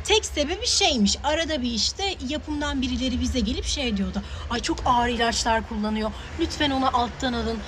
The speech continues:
tedavi görüyor." filan diyorlardı. Ama tabii ki bu bir bahane midir? Şimdi düşününce bilemiyorum. Sadece çocukların değil, aynı zamanda yaşlıların da zorbasıydı. <laughs> Mesela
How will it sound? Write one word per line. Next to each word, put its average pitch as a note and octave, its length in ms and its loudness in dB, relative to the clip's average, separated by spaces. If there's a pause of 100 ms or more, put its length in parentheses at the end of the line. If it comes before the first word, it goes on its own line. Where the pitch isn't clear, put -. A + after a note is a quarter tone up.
(200)
tedavi C4+ 500 4
görüyor." G3+ 400 2
filan G#3+ 360 4 (600)
diyorlardı. F3+ 520 -2 (400)
Ama B3+ 180 0
tabii B3+ 320 0
ki D#4 160 0 (120)
bu D#4 240 0 (320)
bir B3 280 2
bahane A#3+ 360 6
midir? C4 560 0 (360)
Şimdi A3+ 360 0
düşününce G#3+ 540 2
bilemiyorum. G#3+ 560 0 (840)
Sadece G#3 440 0
çocukların A3 580 -2
değil, A3 280 -2 (300)
aynı A3+ 220 2
zamanda G#3+ 340 0
yaşlıların A3 680 2
da F#3+ 80 0
zorbasıydı. F3+ 760 -2
<laughs> - 880 -4
Mesela A3 720 2